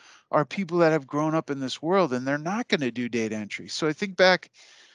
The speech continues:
about that woman that, you know, practiced ten keying to get the job. That's not the world anymore, right? The world is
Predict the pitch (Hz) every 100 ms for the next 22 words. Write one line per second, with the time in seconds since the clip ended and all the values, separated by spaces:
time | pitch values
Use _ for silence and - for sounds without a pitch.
0 | _ _ - 147 175 165 160 175 165 147
1 | 226 233 190 175 156 147 _ 160 156 143
2 | - 165 160 _ 170 - - - _ _
3 | _ _ - 202 208 - 156 151 156 143
4 | _ _ _ - 180 180 180 151 151 185
5 | 180 139 143 _ - - 214 - 240 214
6 | 160 156 220 262 127 117 113 110 - _
7 | - 151 170 165 165 190 196 185 180 160